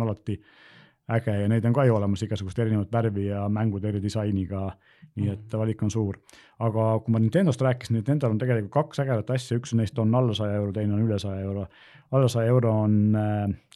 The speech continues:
Speaker 1: Ring Fit, mis on siis
Speaker 2: Mhm.
Speaker 1: mäng koos sellise rõngaga, eh, mis, eh, avaldab kätele survet ja millega saab teha päris efektiivset trenni ja samas on tal olemas selline story mode ka, et, et sellist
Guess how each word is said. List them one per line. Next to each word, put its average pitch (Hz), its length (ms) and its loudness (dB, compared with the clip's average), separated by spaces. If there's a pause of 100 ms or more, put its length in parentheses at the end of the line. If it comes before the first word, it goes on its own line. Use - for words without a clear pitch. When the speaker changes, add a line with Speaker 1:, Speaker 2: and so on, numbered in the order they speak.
Speaker 1:
Ring 135 160 4
Fit, 131 280 -2 (220)
mis 110 160 -2
on 101 60 -2
siis 113 140 -6
Speaker 2:
Mhm. 123 100 4
Speaker 1:
mäng 139 340 6 (440)
koos 117 260 -2
sellise 113 520 2 (580)
rõngaga, 117 840 6 (300)
eh, 107 380 0 (200)
mis, 117 380 0
eh, 117 180 -2 (640)
avaldab 117 340 2 (240)
kätele 127 340 2
survet 131 520 0 (420)
ja 110 480 4 (460)
millega 113 280 2
saab 113 320 0
teha 110 520 4 (200)
päris 127 440 2
efektiivset 123 680 0
trenni 117 520 4
ja 104 100 2
samas 117 500 2
on 110 220 2
tal 110 160 0
olemas 113 380 2
selline 107 260 0
story 143 380 4
mode 110 280 2
ka, 123 300 4
et, 101 200 -6
et 104 80 -4
sellist 107 340 -6